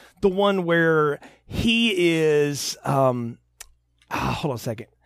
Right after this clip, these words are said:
There, well, there, okay, there's three scenes that really get it for me. One is right after the first bust when his girlfriend, the, the lawyer, gets him out,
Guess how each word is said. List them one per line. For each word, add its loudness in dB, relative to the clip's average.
There, 2
well, 2
there, 2
okay, 2
there's -2
three 0
scenes 2
that -2
really 2
get 2
it -8
for -6
me. 0
One 2
is -2
right 2
after 0
the -4
first -6
bust 2
when -2
his -2
girlfriend, 0
the, 2
the -4
lawyer, 2
gets -2
him 0
out, 4